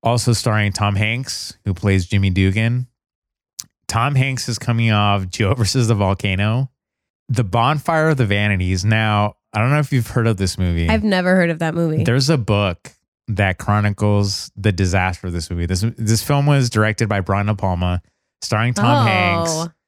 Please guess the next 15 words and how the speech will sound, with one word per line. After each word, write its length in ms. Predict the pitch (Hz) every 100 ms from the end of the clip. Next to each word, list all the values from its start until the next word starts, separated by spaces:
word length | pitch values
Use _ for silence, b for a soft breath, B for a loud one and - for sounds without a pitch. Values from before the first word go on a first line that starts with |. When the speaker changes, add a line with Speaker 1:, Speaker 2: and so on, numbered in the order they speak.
| _ _ -
Speaker 1:
uh, 160 | 98
Bruce 380 | 98 107 120 -
Willis, 480 | 107 101 101 95 -
Melanie 340 | 98 101 104
Griffith, 540 | 95 92 90 92 87 -
and 120 | 104
it 40 |
was 160 | 107 120
supposed 480 | - 143 131 135 -
to 60 | 120
be, 300 | 101 104 110
like, 320 | 101 92 -
this 220 | 92 -
great 400 | - 98 101 95
dramedy 680 | - 85 82 104 123 147